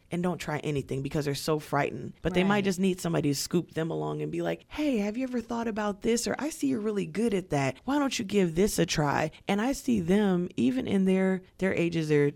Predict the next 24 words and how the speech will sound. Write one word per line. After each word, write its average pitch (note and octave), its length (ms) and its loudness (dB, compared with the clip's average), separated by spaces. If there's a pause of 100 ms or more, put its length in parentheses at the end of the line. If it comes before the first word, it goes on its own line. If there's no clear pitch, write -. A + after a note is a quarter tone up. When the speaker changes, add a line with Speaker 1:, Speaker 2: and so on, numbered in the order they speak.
Speaker 1:
they're D3 160 0
ten D3 220 0
and G2+ 120 2
fourteen, D#3+ 640 0 (100)
scooping C4+ 480 0
up G#3 140 0
their G#3+ 140 2
friends, G#3+ 220 0
encouraging F3 480 2
them D#3+ 140 0
to D#3+ 100 -2
go D#3+ 140 2
for D#3+ 140 -2
something D3+ 520 -2 (120)
that E3 200 2
they're E3 120 2
passionate C#3+ 580 2
about. - 440 0 (460)
And F#3 120 4
I F3+ 60 4
think G3 240 2
that F3+ 140 2
that's D#3+ 300 0
very D3+ 600 2